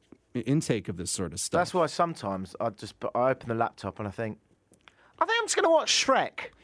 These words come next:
Speaker 1: I think you're owed Shrek after
Speaker 2: Yeah.
Speaker 1: something like that.
Speaker 2: So what's the formula? Is it one documentary on Mosul equals one Shrek?
Speaker 1: I, <laughs> I operate on a very similar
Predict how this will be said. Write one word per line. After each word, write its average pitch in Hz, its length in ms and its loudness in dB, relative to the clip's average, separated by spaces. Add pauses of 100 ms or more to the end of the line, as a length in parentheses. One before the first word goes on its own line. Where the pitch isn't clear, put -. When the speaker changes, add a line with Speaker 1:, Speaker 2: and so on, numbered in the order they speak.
(140)
Speaker 1:
I 214 120 4
think 214 340 -2
you're 185 180 2
owed 175 260 4
Shrek 151 380 0
after 135 320 0
Speaker 2:
Yeah. 208 420 6
Speaker 1:
something 139 340 2
like 117 220 0
that. 98 340 -4
Speaker 2:
So 226 400 2
what's 254 240 2
the 247 100 -2
formula? 190 500 4
Is 165 200 2
it 190 240 2
one 202 280 4
documentary 185 640 2
on 170 140 4
Mosul 170 500 0
equals 160 440 0
one 170 220 2
Shrek? 190 400 0 (300)
Speaker 1:
I, 240 360 2 (420)
<laughs> - 400 -16
I 185 160 2
operate 196 480 2
on 160 140 2
a 151 60 2
very 151 440 2
similar 127 880 2